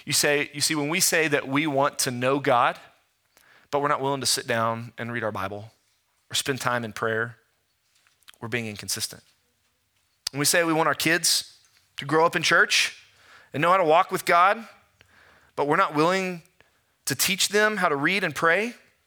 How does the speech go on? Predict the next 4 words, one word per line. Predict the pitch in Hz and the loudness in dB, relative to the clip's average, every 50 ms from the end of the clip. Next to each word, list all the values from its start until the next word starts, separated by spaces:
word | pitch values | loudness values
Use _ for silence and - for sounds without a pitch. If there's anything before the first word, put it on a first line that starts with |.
| _ _ _ _ _ _ _ _ _ _ _ - - - | _ _ _ _ _ _ _ _ _ _ _ -20 -14 -10
we're | - 131 | -8 -6
being | 127 139 131 123 | -4 -4 -4 -4
consistent, | 120 - 104 - - 131 - - - - - _ _ _ _ _ _ _ _ _ _ _ - | -6 -8 -6 -4 -4 -2 -4 -4 -6 -10 -12 _ _ _ _ _ _ _ _ _ _ _ -4
inconsistent. | 143 147 143 - 120 110 - 87 - - - - | -4 -4 -4 -6 -8 -8 -8 -8 -8 -10 -12 -16